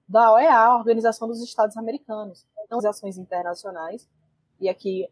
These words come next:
é, é, enfatizo a questão da R O I T, principalmente porque estamos no Dia do Trabalho, né? Então, tem uma questão simbólica, tá?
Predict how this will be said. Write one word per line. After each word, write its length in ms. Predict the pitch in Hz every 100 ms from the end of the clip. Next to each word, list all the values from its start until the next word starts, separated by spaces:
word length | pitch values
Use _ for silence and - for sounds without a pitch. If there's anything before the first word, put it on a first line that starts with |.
| _ _ _ _ _ -
é, 680 | 175 160 - 165 156 147 -
é, 40 |
enfatizo 460 | 185 190 - 240 220
a 60 | 208
questão 260 | 196 202
da 120 | 202
R 100 | 196
O 60 | 220
I 80 | 247
T, 400 | - 202 220 208
principalmente 400 | 202 - 196 202
porque 180 | 208 196
estamos 280 | - 190 190
no 120 | 202
Dia 140 | 175
do 60 | 175
Trabalho, 560 | 214 202 175 226 214 180
né? 180 | 208
Então, 320 | 226 - 185 190
tem 160 | 190
uma 140 | 180 175
questão 260 | 185 190
simbólica, 720 | - 208 190 185 220 269 330 - _ _ _ -
tá? 340 | 220 185 233